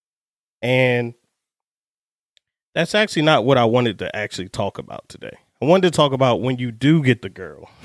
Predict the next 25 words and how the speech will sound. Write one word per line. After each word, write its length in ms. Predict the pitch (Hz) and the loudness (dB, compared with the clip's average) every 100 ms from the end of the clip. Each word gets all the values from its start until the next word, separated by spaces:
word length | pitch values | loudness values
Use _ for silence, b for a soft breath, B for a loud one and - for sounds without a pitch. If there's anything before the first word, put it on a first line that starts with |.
| - - | -4 -2
<laughs> 320 | 123 _ _ | -2 _ _
when 180 | 113 127 | -4 -2
you 120 | 127 | -2
do 320 | 120 151 147 | 2 4 4
achieve 400 | 123 - 123 107 | 2 -2 -4 -4
success, 680 | - 107 - 90 - - - _ _ _ _ _ _ | -10 -10 -6 -6 -8 -18 -20 _ _ _ _ _ _
right? 280 | 110 139 - _ _ _ _ _ _ _ - | 2 2 0 _ _ _ _ _ _ _ 0
That 300 | 139 127 104 | 2 2 -2
doubt. 280 | 92 58 - _ _ _ _ _ _ _ | -8 -8 -14 _ _ _ _ _ _ _
So 560 | - 143 135 131 131 120 | -2 4 6 6 4 0
I 100 | - | -4
was 160 | 127 120 | -6 -4
watching 420 | 123 175 180 139 | -2 -2 -2 -4
a 80 | 117 | -4
clip 540 | - - 190 135 - - _ _ | -8 -2 0 0 -4 -18 _ _
with, 340 | 113 123 110 117 | -4 -2 -2 0
uh, 480 | 113 107 95 71 - _ _ _ _ | 0 0 -4 -8 -12 _ _ _ _
the 220 | 101 104 - | -6 -6 0
co-host 580 | 160 156 131 113 - | 4 6 4 2 -2
of 400 | 104 101 95 92 | -4 -2 -4 -10
Hot 280 | - 120 - | -4 -2 0
Boxing 380 | 120 110 - 110 | 0 -2 -2 -4
with 200 | 98 98 | -2 -2
Mike 220 | 113 104 | -2 -2
Tyson. 440 | - 131 127 - | 0 2 2 -4